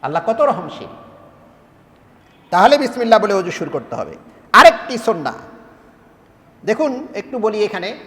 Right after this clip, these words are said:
বিসমিল্লাহ কেন বলবেন? বিসমিল্লাহর অনেক ব্যাখ্যা আছে, আমরা এইদিকে যাব না। তাফসীরের মধ্যে পৃষ্ঠার পর পৃষ্ঠায় বিসমিল্লাহ নিয়ে আলোচনা করা হয়েছে।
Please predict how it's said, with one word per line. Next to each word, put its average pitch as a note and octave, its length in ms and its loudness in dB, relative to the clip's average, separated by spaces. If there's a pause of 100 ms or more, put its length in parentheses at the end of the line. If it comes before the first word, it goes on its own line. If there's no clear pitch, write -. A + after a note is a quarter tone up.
(500)
বিসমিল্লাহ A#3 520 0
কেন G#3 200 0
বলবেন? C#3+ 320 -4 (1160)
বিসমিল্লাহর G3+ 480 -2
অনেক A3 260 0
ব্যাখ্যা - 280 -2
আছে, G3 200 -2
আমরা F3+ 220 0
এইদিকে F3+ 280 -4
যাব E3+ 180 0
না। G#3 200 -2 (800)
তাফসীরের G#3+ 400 0
মধ্যে G#3 260 -2
পৃষ্ঠার C#4+ 460 0
পর A#3 200 0
পৃষ্ঠায় G3 380 -2
বিসমিল্লাহ F#3 380 -4
নিয়ে E3 120 -2
আলোচনা D#3 320 -4
করা A#2+ 180 -6
হয়েছে। G2+ 320 -14